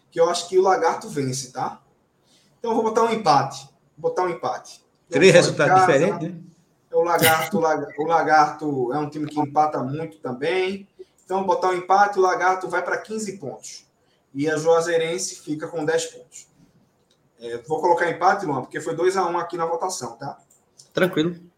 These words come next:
Speaker 1: C S E e Santa Cruz. Não, vamos deixar isso por último. Esse aí é o último que a gente vai dizer o nosso palpite. Jacuipense e Asa. Jacuipense joga em casa. Jacuipense vem de derrota, o Asa vem de vitória.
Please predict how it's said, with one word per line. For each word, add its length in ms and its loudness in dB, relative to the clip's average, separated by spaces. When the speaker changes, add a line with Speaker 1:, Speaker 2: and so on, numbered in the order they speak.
Speaker 1:
C 260 -2
S 300 0
E 40 4
e 100 4
Santa 320 0
Cruz. 680 -6
Não, 280 0
vamos 180 2
deixar 200 2
isso 140 -4
por 180 -2
último. 460 -6
Esse 240 -2
aí 120 0
é 40 2
o 120 0
último 240 -6
que 60 -10
a 60 -4
gente 180 -12
vai 160 2
dizer 160 -8
o 60 -2
nosso 200 -4
palpite. 520 -8
Jacuipense 1080 -2
e 120 0
Asa. 400 6
Jacuipense 760 -8
joga 360 0
em 200 -10
casa. 500 2
Jacuipense 560 -8
vem 160 -8
de 100 -8
derrota, 600 0
o 100 -2
Asa 220 0
vem 120 -6
de 120 -6
vitória. 600 -2